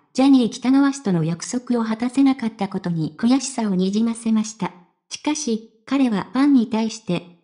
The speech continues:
自分を大切にするように呼びかけ、前向きな言葉で締めくくりました。神宮寺勇太も、永遠のお別れではないと未来への希望を胸に、笑顔でブログを締めくくっています。キンプリの脱退という決断は、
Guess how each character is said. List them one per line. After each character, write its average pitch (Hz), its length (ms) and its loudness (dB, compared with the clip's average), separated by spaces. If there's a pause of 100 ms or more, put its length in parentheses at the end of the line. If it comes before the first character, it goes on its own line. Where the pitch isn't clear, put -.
自 196 140 2
分 285 180 4
を 277 60 2
大 277 240 0
切 269 260 -2
に 262 140 4
す 254 120 -6
る 247 100 0
よ 262 120 2
う 247 40 2
に 202 140 2
呼 196 60 0
び 202 120 0
か 208 140 -8
け、 - 380 -10 (100)
前 254 220 4
向 277 140 6
き 269 120 -2
な 247 100 2
言 247 280 -4
葉 262 120 0
で 226 80 -2
締 220 180 -4
め 247 100 2
く - 120 -12
く 254 80 -4
り 254 100 2
ま 240 140 0
し - 100 -12
た。 196 140 -8 (400)
神 285 160 4
宮 320 260 2
寺 214 80 -4
勇 220 180 -2
太 208 200 -8
も、 156 340 -6 (120)
永 226 60 4
遠 285 300 6
の 254 120 4
お 247 40 0
別 262 260 0
れ 269 80 2
で 262 80 0
は 226 140 -2
な 196 100 0
い 190 80 -2
と 147 320 -6
未 285 120 4
来 302 200 2
へ 233 60 0
の 196 120 0
希 190 180 -6
望 233 100 0
を 262 120 2
胸 226 260 2
に、 190 340 -2 (100)
笑 254 180 2
顔 202 140 -4
で - 220 -8
ブ 214 100 2
ロ 254 120 4
グ 285 140 2
を - 40 2
締 269 180 -4
め 262 120 2
く 262 100 -14
く 269 100 -6
っ - 20 -8
て - 160 -8
い 196 120 0
ま 190 140 -2
す。 - 200 -20 (400)
キ 294 160 2
ン 302 120 2
プ 254 120 2
リ 214 100 0
の 175 120 -2
脱 170 240 -2
退 269 180 2
と 262 140 -2
い 254 120 0
う 240 80 0
決 226 300 -6
断 220 240 0
は、 185 160 -2